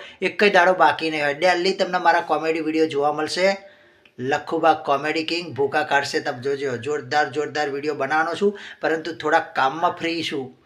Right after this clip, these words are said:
ફ્રી નહીં ભાઈ, થોડુંક ખેતીનું કામ છે, એટલે હમણાં ફ્રી નહીં ને. ફ્રી પડીને વીડિયો, અ, શૂટિંગ સ્ટાર્ટ કરીશ ને, એટલે ભૂકા કાઢ નાખે એવા વીડિયો બનાવીશ. ડેલી તમને મારી ચેનલ પર વીડિયો જોવા મળશે. તો દરેકને નમ્ર વિનંતી, અત્યારે વીડિયો નહીં મૂકેલા મેં,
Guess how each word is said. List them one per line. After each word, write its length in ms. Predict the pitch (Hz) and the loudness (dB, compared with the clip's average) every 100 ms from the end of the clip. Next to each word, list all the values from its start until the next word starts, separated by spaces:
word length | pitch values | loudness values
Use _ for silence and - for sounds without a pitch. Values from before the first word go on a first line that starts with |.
| _ - | _ -2
ફ્રી 200 | 185 202 | 2 4
નહીં 280 | 185 160 139 | 2 0 0
ભાઈ, 220 | 123 113 | -4 -4
થોડુંક 300 | 147 165 - | -6 -8 -6
ખેતીનું 420 | 143 131 160 165 | -8 -6 -8 -4
કામ 240 | 151 160 | 0 0
છે, 160 | 160 190 | 0 0
એટલે 480 | 196 - - 147 156 | 0 -2 -12 -2 -2
હમણાં 200 | 156 160 | 0 -2
ફ્રી 260 | - 160 | -2 -6
નહીં 220 | 170 175 180 | -4 -6 -4
ને. 60 | |
ફ્રી 260 | - 165 196 | -4 -2 -2
પડીને 340 | 196 190 190 175 | 0 0 0 -4
વીડિયો, 400 | 180 196 160 160 | -2 -2 0 -2
અ, 40 | |
શૂટિંગ 400 | 156 160 196 196 | -2 -6 -6 -4
સ્ટાર્ટ 320 | - 170 170 | 2 2 4
કરીશ 280 | 190 202 196 | 0 0 0
ને, 80 | 170 160 - - _ | -2 -2 -8 -20 _
એટલે 140 | 151 160 | -4 -4
ભૂકા 340 | 123 135 160 | -2 0 2
કાઢ 200 | 156 156 | 4 2
નાખે 240 | 156 151 156 | 2 0 0
એવા 140 | 147 | 0
વીડિયો 300 | 143 143 151 | -2 -2 -2
બનાવીશ. 280 | 147 156 - | -2 -4 -4
ડેલી 360 | 143 147 165 190 | -2 0 0 0
તમને 260 | 185 175 | -2 -2
મારી 240 | 170 165 160 | 0 0 0
ચેનલ 300 | 165 151 156 | -2 -2 -2
પર 140 | 160 | -2
વીડિયો 280 | 139 143 160 | -2 0 -2
જોવા 200 | 160 156 | 0 0
મળશે. 420 | 156 160 170 175 - - - | 0 -4 -4 -6 -12 -20 -12
તો 80 | 139 | -6
દરેકને 360 | 139 156 160 160 | -2 -2 -2 -4
નમ્ર 280 | 156 160 | 0 2
વિનંતી, 360 | 160 165 156 175 | 2 0 -4 -2
અત્યારે 800 | 147 147 175 160 165 160 151 135 | -2 -4 -2 2 4 2 0 -4
વીડિયો 280 | 143 151 151 | -6 0 -2
નહીં 240 | 143 170 | -2 -8
મૂકેલા 400 | 170 160 170 165 | -8 -6 -2 -2
મેં, 240 | 160 156 | 0 -2